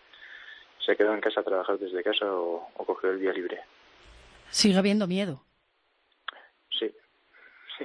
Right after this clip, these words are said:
Speaker 1: bastante miedo, porque no, se pensaba que desde el, después del viernes, cuando habían arrestado a,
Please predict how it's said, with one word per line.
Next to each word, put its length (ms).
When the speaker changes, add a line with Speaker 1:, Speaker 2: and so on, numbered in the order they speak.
Speaker 1:
bastante 340
miedo, 280
porque 180
no, 340
se 80
pensaba 340
que 120
desde 240
el, 580
después 240
del 100
viernes, 340
cuando 500
habían 220
arrestado 480
a, 100